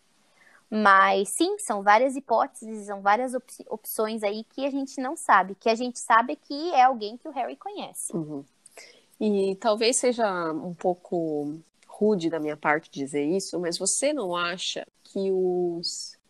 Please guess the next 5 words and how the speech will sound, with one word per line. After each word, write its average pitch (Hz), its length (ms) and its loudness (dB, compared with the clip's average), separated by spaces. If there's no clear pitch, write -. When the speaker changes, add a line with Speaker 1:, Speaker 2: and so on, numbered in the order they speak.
Speaker 2:
desafios 190 600 -2
são 185 140 -2
meio 180 600 -2
chinfrinhos, - 920 -6
fracos? - 580 -10